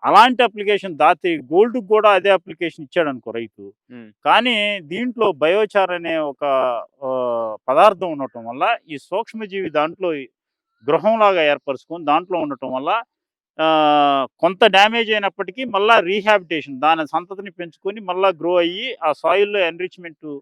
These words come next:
Speaker 1: దీర్ఘకాలికంగా పనిచేయటానికి దీనికి సూక్ష్మజీవికి షెల్టర్ ఇవ్వటం జరిగింది.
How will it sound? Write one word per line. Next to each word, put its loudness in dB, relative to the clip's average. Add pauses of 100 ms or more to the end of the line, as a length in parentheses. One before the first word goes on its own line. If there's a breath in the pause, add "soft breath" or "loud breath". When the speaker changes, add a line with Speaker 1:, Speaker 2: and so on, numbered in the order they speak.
(140)
Speaker 1:
దీర్ఘకాలికంగా -2
పనిచేయటానికి -10 (680)
దీనికి -8
సూక్ష్మజీవికి -10
షెల్టర్ -8
ఇవ్వటం -10
జరిగింది. -12